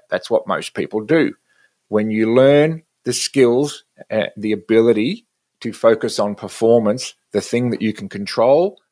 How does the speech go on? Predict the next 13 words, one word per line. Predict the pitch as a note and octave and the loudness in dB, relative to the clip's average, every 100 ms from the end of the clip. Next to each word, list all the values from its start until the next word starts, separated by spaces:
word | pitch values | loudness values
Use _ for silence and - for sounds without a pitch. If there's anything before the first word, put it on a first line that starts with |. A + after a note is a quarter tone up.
| _ | _
that's | F2 A2 A#2 - | -6 -2 -2 -6
when | G#2+ G2+ | -12 -10
you | G2 | -8
take | G#2 F#2+ - | -6 -6 -8
the | F#2+ | -10
next | - - | -10 -10
step. | - C#3 - _ | -4 -2 -4 _
And | - A#2 A#2+ | -4 -4 -4
you | D3+ | -8
get | - - | -2 -2
a | A2 | -2
performance | - G#2+ - D#3 D3 C3+ G2 | -6 -6 2 4 4 0 -4
mind | F2 F2+ F#2+ G2 | -4 -2 -4 -6